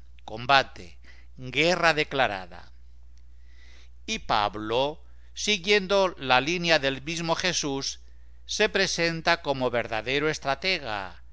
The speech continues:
y como un jefe experimentado para ayudarnos a vencer. Hacemos bien en poner a Jesús ante nuestros ojos como el primer tentado. La carta a los hebreos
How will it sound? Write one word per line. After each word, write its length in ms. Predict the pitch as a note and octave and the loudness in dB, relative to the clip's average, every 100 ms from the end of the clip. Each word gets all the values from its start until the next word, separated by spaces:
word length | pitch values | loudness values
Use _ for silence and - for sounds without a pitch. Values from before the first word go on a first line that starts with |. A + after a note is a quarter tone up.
| - - - | -14 -16 -6
y 160 | C#3+ C#3 | -4 0
como 320 | B2+ C3 E3 | 2 4 4
un 140 | F#3+ | 4
jefe 640 | D#3+ - F#3 F#3 - F#3+ F3+ | -2 2 2 2 0 0 0
experimentado 1160 | - C#3+ C3+ B2+ B2 A#2+ D#3 E3+ D#3 F3+ F3+ E3 | 0 -2 -2 -2 -4 0 4 4 4 2 0 2
para 220 | B2+ A#2+ | 4 4
ayudarnos 680 | A#2 A#2 C3 D3+ D3 D#3 D3 | 2 -2 2 2 2 -2 0
a 120 | C#3 | 0
vencer. 600 | C#3+ C3+ - F#2+ F2 - - - - - - - - - - - - - - - - - - - | -2 -4 -8 -10 -10 -14 -16 -16 -16 -16 -16 -16 -16 -16 -16 -14 -14 -16 -16 -16 -16 -16 -16 -2
Hacemos 560 | B2+ - E3+ E3+ E3+ C#3 | 0 4 4 6 4 4
bien 320 | C#3+ C#3+ D#3+ | 2 4 4
en 140 | D#3 | 0
poner 320 | C3+ B2 B2+ C#3 | 0 0 4 4
a 80 | |
Jesús 680 | C3+ D3+ - D3 D3 D3 - - - - - - | 4 0 -2 0 0 -2 -4 -10 -16 -16 -16 2
ante 400 | C3 C#3+ C3 C3 | 6 6 6 0
nuestros 540 | C3+ D3+ - E3+ E3 C3+ | 2 2 2 0 2 2
ojos 580 | A#2+ B2 B2 A#2 - - - - - | 2 0 -4 -4 -6 -10 -14 -14 2
como 280 | C3+ C3 | 2 4
el 140 | B2 A#2 | 2 0
primer 500 | A#2 A#2 C3 C#3 - | -6 0 2 2 0
tentado. 800 | B2+ B2+ A#2 D#3 C#3 G2+ F2+ - - - - - - - - - | -4 -4 4 4 4 0 -12 -14 -16 -16 -16 -16 -16 -16 -16 -14
La 260 | A2+ G#2+ - | -4 -2 2
carta 560 | C3 C#3 C#3+ D3+ C#3+ | 6 8 6 4 4
a 40 | C#3 | 4
los 220 | C#3+ - | 2 -2
hebreos 760 | D#3 C#3+ C#3 C#3 C#3 - - | -2 0 2 0 0 -2 -6